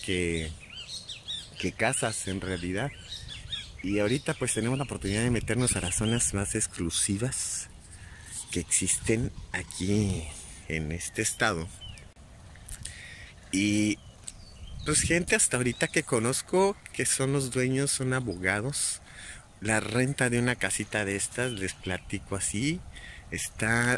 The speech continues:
alrededor, la pura renta mensual, en cincuenta y cinco mil pesos aproximadamente.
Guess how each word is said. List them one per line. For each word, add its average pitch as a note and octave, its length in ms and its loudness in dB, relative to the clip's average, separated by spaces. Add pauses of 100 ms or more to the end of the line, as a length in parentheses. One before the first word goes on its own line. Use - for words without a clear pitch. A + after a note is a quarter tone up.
alrededor, F#2 760 0
la A2+ 240 2
pura C3 400 0
renta A2 680 -2 (600)
mensual, F#2+ 800 4 (1080)
en F#2 580 2
cincuenta F2 560 2
y E2+ 80 2
cinco E2+ 420 0
mil F2 260 0 (100)
pesos - 520 -2
aproximadamente. E2 1300 -4